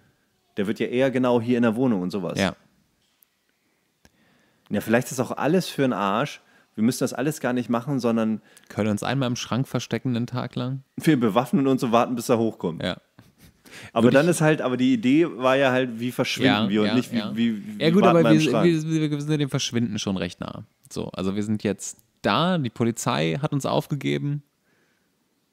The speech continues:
Speaker 2: und wir sind im Wald mit Fahrrädern.
Speaker 1: Ja.
Speaker 2: Und können jetzt einfach dann, wir schieben die noch ein bisschen, bis wir an der nächsten Feldstraße sind, sehen ja nicht mehr aus wie wir.
Speaker 1: Ja, also meinst einen Tag
Speaker 2: Und
Speaker 1: danach?
Speaker 2: Ja, und
Speaker 1: Das
Speaker 2: können dann
Speaker 1: heißt
Speaker 2: einfach dann,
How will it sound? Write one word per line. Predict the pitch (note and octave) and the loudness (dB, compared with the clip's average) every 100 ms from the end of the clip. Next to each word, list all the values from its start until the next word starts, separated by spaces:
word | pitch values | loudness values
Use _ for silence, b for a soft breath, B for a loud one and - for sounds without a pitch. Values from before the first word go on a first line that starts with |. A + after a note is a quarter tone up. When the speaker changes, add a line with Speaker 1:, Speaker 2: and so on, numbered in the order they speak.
| _ _ _ _ _ _ _ _ _ _ _ _ | _ _ _ _ _ _ _ _ _ _ _ _
Speaker 2:
und | A#2 G#2+ | 0 2
wir | B2 | 2
sind | A#2 A#2 | 2 2
im | G#2 F2+ | 0 2
Wald | D#2+ D#2+ - - | 0 -2 -8 -4
mit | F#2+ | -4
Fahrrädern. | - E2 E2 E2 - A2 - _ - | -2 -2 -2 -6 -8 -12 -16 _ -10
Speaker 1:
Ja. | F#2 E2+ | -8 -4
Speaker 2:
Und | G#2+ G#2 | -2 -2
können | A#2 A2+ | 0 -2
jetzt | G#2+ | -2
einfach | - G#2+ - | -2 -4 -4
dann, | - G2+ G2+ | -4 -2 -2
wir | G2 | -2
schieben | - F3+ | -2 0
die | D#3+ | 0
noch | C#3+ C#3+ | 0 -2
ein | |
bisschen, | C#3+ C#3 C#3+ | -2 -2 -4
bis | B2 - | -4 -6
wir | |
an | G#2+ | -4
der | G#2 | -2
nächsten | G#2 - G2 F#2 F#2 A2 | -2 -4 -2 -2 -4 -10
Feldstraße | - A#2 - - A#2+ B2 | -4 -2 -2 -4 -4 -2
sind, | A#2 B2+ | -2 -2
sehen | G#2 G#2 | 0 0
ja | G#2+ | 2
nicht | G2 G2 | 0 0
mehr | F#2+ | -2
aus | D#2+ - | -2 -4
wie | A#2+ A#2 | -6 -4
wir. | B2+ C3+ B B | -4 -6 B B
Speaker 1:
Ja, | F2+ D2+ - _ | -10 -10 -14 _
also | G#2+ | -4
meinst | G2+ A2 - | -2 -2 -2
einen | A2+ A2+ | -2 -2
Tag | A2 G#2 | -4 -4
Speaker 2:
Und | |
Speaker 1:
danach? | G#2 F#2 E2+ E2 - _ _ - | -2 0 0 -4 -12 _ _ -6
Speaker 2:
Ja, | F2 - _ - | -6 -6 _ -4
und | G2 | 0
Speaker 1:
Das | G2 | 2
Speaker 2:
können | B2+ | 4
dann | B2 | 4
Speaker 1:
heißt | A2 | 2
Speaker 2:
einfach | A#2+ A#2+ | 0 0
dann, | - A#2+ A2+ | 0 2 0